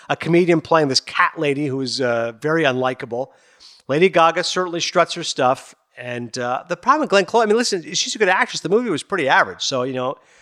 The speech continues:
that's Career Achievement Award one oh one. And the Oscars to the credit said, "No, we're not gonna do it." Olivia Colman gives a better performance. Yalitza Aparicio, uh, certainly a nice performance as Roma in, uh, Cleo Gutierrez. But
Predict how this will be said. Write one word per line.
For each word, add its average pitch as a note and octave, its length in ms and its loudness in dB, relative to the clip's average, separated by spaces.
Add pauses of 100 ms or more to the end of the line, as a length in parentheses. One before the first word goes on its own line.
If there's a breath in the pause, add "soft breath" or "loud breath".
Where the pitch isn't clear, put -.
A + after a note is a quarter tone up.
(140)
that's - 220 0
Career A3+ 220 4
Achievement G3 360 2
Award D#3 240 6
one E3 140 4
oh D#3+ 80 4
one. E3 320 4
And B2+ 180 -6
the C3+ 60 -2
Oscars - 400 0
to - 60 -14
the C#3 80 -4
credit E3+ 260 0
said, D#3+ 120 -8 (120)
"No, B3+ 140 2 (120)
we're E3+ 80 0
not F#3+ 120 2
gonna G3+ 120 0
do F#3 140 2
it." A2+ 140 -6
Olivia F3 220 -2
Colman F3 260 0
gives C#3 180 -8
a C3 40 -6
better D3 160 -4
performance. D3+ 520 -4 (340 soft breath)
Yalitza F#3 360 4
Aparicio, D#3 680 0 (120)
uh, D#3+ 200 -4
certainly F3+ 340 -2
a C#3+ 40 4
nice D3+ 240 2
performance D3 500 -4
as B2 280 -12
Roma D3 460 -4
in, A2+ 200 -12
uh, G#2+ 80 -4
Cleo C#3+ 300 -4
Gutierrez. B2+ 540 -4
But A#2 200 -10